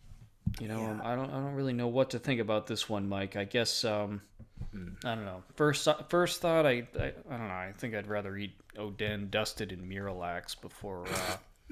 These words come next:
Speaker 2: <laughs>
Speaker 1: sucking one of these things down, but I don't know. What do you
Speaker 2: Um,
Speaker 1: think?
Speaker 2: y-, yeah, I'm, I'm with you there. This is apparently some sort of tie-up with a, um, anime that I don't, or manga that I don't really know much about. Um,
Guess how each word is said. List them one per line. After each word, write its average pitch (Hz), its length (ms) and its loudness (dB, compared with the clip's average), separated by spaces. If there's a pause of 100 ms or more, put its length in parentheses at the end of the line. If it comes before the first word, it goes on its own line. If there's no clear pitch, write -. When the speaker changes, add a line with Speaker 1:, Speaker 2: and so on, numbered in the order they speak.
(120)
Speaker 2:
<laughs> - 1800 -4
Speaker 1:
sucking 110 360 -2
one 101 180 -4
of 98 80 -2
these 101 240 -4
things 90 320 -8
down, 90 280 -10
but 87 160 -10 (680)
I 101 40 -12
don't 101 100 -10
know. 123 60 -2
What 131 80 8
do 147 60 10
you 151 60 10
Speaker 2:
Um, 151 240 6 (100)
Speaker 1:
think? - 40 -10
Speaker 2:
y-, 170 120 -8 (240)
yeah, 143 320 12
I'm, 156 120 8
I'm 160 200 8
with 151 200 8
you 131 100 4
there. 110 380 8
This 139 200 0
is 123 100 -2
apparently 143 420 4
some 127 220 2
sort 123 140 2
of - 100 0
tie-up 120 640 4 (100)
with 101 280 -2
a, 92 360 0
um, 82 520 0 (160)
anime 110 480 2
that 90 140 -2
I 104 160 6
don't, 92 180 -2
or 80 240 -6
manga 98 500 -2
that 90 140 -2
I 107 100 6
don't 107 160 2
really 90 180 0
know 85 160 -4
much 80 200 -6
about. 78 380 -2 (140)
Um, 92 480 -2